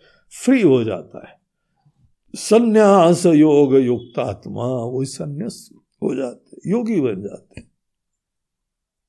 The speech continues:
और अंततः इसी परम तत्व को प्राप्त कर लेते हैं। हम सब के अंदर समान रूप से विराजमान हैं।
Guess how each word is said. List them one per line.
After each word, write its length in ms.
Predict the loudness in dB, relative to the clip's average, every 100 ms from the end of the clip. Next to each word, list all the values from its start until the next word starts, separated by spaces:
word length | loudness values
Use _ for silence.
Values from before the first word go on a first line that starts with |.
| _ _ _ _ _ _ _ _ _ _ _ _ _ _ _ -8
और 140 | -4
अंततः 1200 | -4 -6 -8 -10 -10 -10 -8 -6 -2 0 0 -2 -14 _ _
इसी 300 | -6 -6 -4
परम 400 | -6 -6 -8 -8
तत्व 380 | -8 -8 -8 -14
को 180 | -14 -14
प्राप्त 460 | -10 -8 -8 -8 -6
कर 180 | -4 -2
लेते 300 | -2 -2 -4
हैं। 600 | -4 -2 -2 -2 -6 -14 _ _ -16 -4
हम 280 | -2 -2 -6
सब 720 | -10 -6 0 4 4 2 -4
के 80 | -2
अंदर 380 | -2 -2 -2 -4
समान 460 | -6 -8 -8 -8 -8
रूप 180 | -10
से 180 | -10 -16
विराजमान 760 | -14 -16 -18 -20 _ -20 -20
हैं। 100 | _